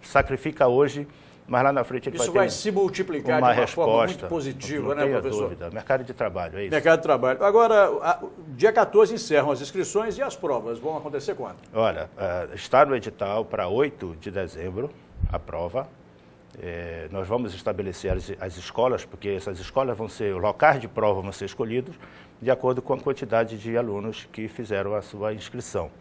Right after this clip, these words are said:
Speaker 1: Mediante esse número, a gente vai dividir nas escolas e a gente passa para os alunos, é, a informação de local, hora, para que ele possa realizar a prova. Dia oito, que é no domingo, eu sei que a prova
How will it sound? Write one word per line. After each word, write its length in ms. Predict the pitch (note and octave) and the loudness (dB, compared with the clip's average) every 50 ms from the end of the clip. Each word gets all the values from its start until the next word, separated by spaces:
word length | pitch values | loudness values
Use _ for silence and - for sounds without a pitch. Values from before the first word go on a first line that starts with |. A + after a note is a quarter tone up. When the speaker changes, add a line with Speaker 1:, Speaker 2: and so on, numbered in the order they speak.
| - - - - - - - - - - - - - | -20 -20 -20 -20 -20 -20 -20 -20 -20 -20 -20 -12 -6
Speaker 1:
Mediante 440 | G2+ G#2+ G#2 A#2 C#3 C3+ C3+ - | -6 -4 -2 0 -2 -2 0 -2
esse 200 | C3+ A#2 - C#3 | -4 -4 -4 -6
número, 380 | A#2 A2+ B2 B2+ C3 C3+ C3+ C3+ | -6 -4 -2 -2 -2 -2 0 -2
a 60 | B2+ | -2
gente 260 | - C#3 C3 A#2+ - | -2 -2 -6 -6 -6
vai 200 | A#2+ G#2 G#2+ G#2+ | -4 -2 0 0
dividir 400 | G#2 F#2+ G2 F2+ F#2+ D#2+ F2+ F#2+ | 0 -2 -6 -10 -10 -8 -8 -8
nas 160 | F2+ G2 G2 F#2+ | -6 -6 -8 -8
escolas 560 | C3+ - - - B2 B2 B2 C3 C3+ B2+ C3 | -10 -6 0 2 4 4 4 4 0 -4 -4
e 60 | B2 | -4
a 40 | B2 | -4
gente 220 | B2 C3 C#3 - - | -4 -4 -10 -8 -2
passa 300 | - A#2+ A2+ - - - | 2 2 2 0 -2 -2
para 220 | - B2 C#3 C#3 | 2 2 2 2
os 100 | A#2+ B2+ | 0 -2
alunos, 500 | A2 F#2+ F#2+ G2 G#2 A2+ A#2 - - - - - - - - - - - - | -2 -2 -2 -6 -6 -8 -10 -12 -14 -18 -20 -20 -20 -20 -20 -20 -20 -10 -4
é, 220 | - G#2 G#2 G#2 | -2 0 0 2
a 160 | G2+ G#2 G#2 | 0 0 0
informação 600 | G#2 G2+ - B2 A2+ A#2 A2 G2+ - - G#2 F#2+ F#2+ | -2 0 0 2 2 2 0 -2 -2 -2 -4 -2 -2
de 120 | F#2 B2 B2+ | 0 2 2
local, 560 | C3+ A#2+ G2+ - B2 A#2 A#2+ C3 D3 - - - - - - - - | 2 2 2 4 6 8 8 8 6 4 -2 -10 -20 -20 -16 -6 0
hora, 420 | - F#2 A2 A#2 B2 D3 - - - - - - - - - - - - - - - - - - - | 2 4 6 6 6 4 2 0 -10 -20 -20 -20 -20 -20 -20 -20 -20 -20 -20 -20 -20 -20 -12 -4 0
para 160 | A2+ A2 G#2 | 0 0 2
que 140 | - - B2 | 2 0 -2
ele 140 | A#2+ B2 | -2 0
possa 300 | B2 - A2+ G#2+ - B2+ | 0 0 0 0 0 0
realizar 300 | A2+ A#2 G#2 G#2 G2+ A2+ | -2 -2 -2 -2 -2 -2
a 40 | G#2 | -2
prova. 300 | - - F#2 E2 D#2+ F#2 | 0 -2 -4 -4 -4 -4
Dia 160 | F2 A2 B2+ | 0 0 2
oito, 260 | B2 G#2 G#2 G2+ - - | 2 2 0 0 -4 -8
que 60 | G2 | -8
é 40 | F#2+ | -8
no 120 | G2 G#2 | -6 -4
domingo, 520 | G2+ C3+ B2+ A#2+ A#2 B2+ C3 D3 D3 D#3+ - - - | -4 -4 -2 -2 -4 -4 -4 -6 -10 -12 -10 -6 -4
eu 120 | A#2+ A2 G2+ | -4 -4 -2
sei 200 | - - A#2 - | -2 -2 -2 0
que 100 | - G#2+ | -2 -4
a 40 | |
prova 440 | - - G#2 G#2 G2 F2 F#2 E2+ - | -2 0 0 0 0 0 -4 -8 -8